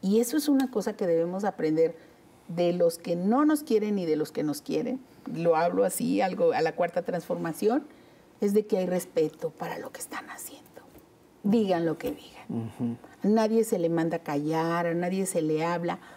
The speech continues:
Speaker 1: para decirle, "Oye, no publiques esto, no hagas esto, o no digas esto en la radio, no digas esto en la televisión". A nadie. Hay libertad de expresión como nunca.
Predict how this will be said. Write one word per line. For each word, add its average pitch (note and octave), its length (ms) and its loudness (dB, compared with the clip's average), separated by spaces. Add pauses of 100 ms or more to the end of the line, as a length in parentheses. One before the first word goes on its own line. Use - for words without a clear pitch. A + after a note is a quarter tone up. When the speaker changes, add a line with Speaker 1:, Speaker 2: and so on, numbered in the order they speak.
(200)
Speaker 1:
para F3+ 240 4
decirle, G3 420 2
"Oye, G3+ 220 2
no B3 120 4
publiques D#4 580 0
esto, D4+ 360 2
no G#3+ 140 -2
hagas D4 260 0
esto, D4 380 0 (180)
o A#3+ 140 6
no C4 180 2
digas E4+ 320 0
esto D4+ 220 0
en D4 80 6
la B3+ 120 4
radio, B3 400 2
no A3+ 120 2
digas A#3+ 260 2
esto A3+ 220 -2
en A3 60 2
la G3 100 -2
televisión". F3 520 -4 (140)
A F#3+ 160 -2
nadie. G3 680 -2 (300)
Hay A#3+ 200 4
libertad F#3+ 920 2 (320)
de G3+ 80 4
expresión G3 720 -2
como G3 380 2
nunca. E3 480 0